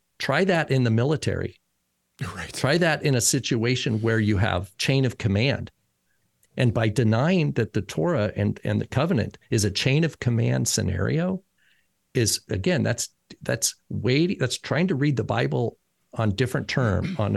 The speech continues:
Speaker 1: foreign terms, than rather than reading the Bible on its own terms.
Speaker 2: So, and, uh, s-, talk about, you know, when we talk about reading the Bible on its own ster-,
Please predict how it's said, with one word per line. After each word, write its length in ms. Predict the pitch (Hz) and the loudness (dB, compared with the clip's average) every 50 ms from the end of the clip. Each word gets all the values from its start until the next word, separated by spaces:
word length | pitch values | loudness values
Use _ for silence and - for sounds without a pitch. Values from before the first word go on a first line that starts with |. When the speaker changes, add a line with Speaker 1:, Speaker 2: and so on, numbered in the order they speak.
| - - | -4 -6
Speaker 1:
foreign 400 | - - 131 120 117 120 107 95 | -6 -4 -2 -2 0 0 0 0
terms, 500 | - - 101 90 - - 98 - - - _ _ _ _ _ _ _ _ _ | 0 -2 -4 -4 -4 -6 -6 -8 -10 -12 _ _ _ _ _ _ _ _ _
than 160 | - 107 104 104 | 0 0 2 2
rather 320 | 110 113 117 117 117 104 | 2 2 2 2 2 2
than 260 | 104 104 101 101 95 - - _ _ - | 2 2 0 0 -2 -6 -10 _ _ -2
reading 240 | 110 113 123 113 | 0 2 4 4
the 80 | 101 95 | 2 2
Bible 320 | 95 101 101 92 95 95 98 | 2 0 0 0 0 0 0
on 100 | 95 92 | 0 0
its 140 | - - - | -2 -2 -2
own 160 | 90 87 85 | -2 -2 -4
terms. 420 | - - - - - - - - _ _ - - _ _ _ | -4 -6 -8 -8 -10 -14 -20 -20 _ _ -20 -20 _ _ _
Speaker 2:
So, 280 | - - 190 185 165 | 0 2 2 2 2
and, 600 | - 170 170 - - - 180 175 165 147 156 151 | 0 -2 -4 -4 -2 0 2 2 2 2 0 -4
uh, 180 | 165 165 165 - - - - - _ - 143 135 - _ _ _ _ - | -2 -2 -4 -4 -6 -12 -18 -20 _ -14 -14 -14 -14 _ _ _ _ -16
s-, 180 | 139 - - - - | -14 -14 -14 -12 -6
talk 300 | - 147 151 180 196 196 | -2 0 0 0 -2 -2
about, 320 | 160 151 143 139 143 143 | 0 0 2 2 0 0
you 100 | 151 139 | 0 2
know, 140 | 117 110 113 | 2 2 0
when 260 | 120 135 135 139 139 | 0 0 0 2 2
we 160 | 139 139 131 | 2 0 0
talk 380 | - - - 147 151 185 202 202 | -2 -6 -4 -4 -4 -2 -2 -2
about 260 | 123 110 101 - - | 0 0 0 0 0
reading 220 | 120 127 135 147 | -2 -2 -2 0
the 80 | 147 123 | -2 -2
Bible 340 | 107 104 104 104 104 107 101 | -2 -2 -2 -2 -2 -4 -4
on 160 | - 104 101 | -4 -4 -6
its 160 | 98 - - | -6 -8 -8
own 140 | 98 95 95 | -8 -8 -8
ster-, 260 | - - - 170 - | -6 -4 -4 -4 -4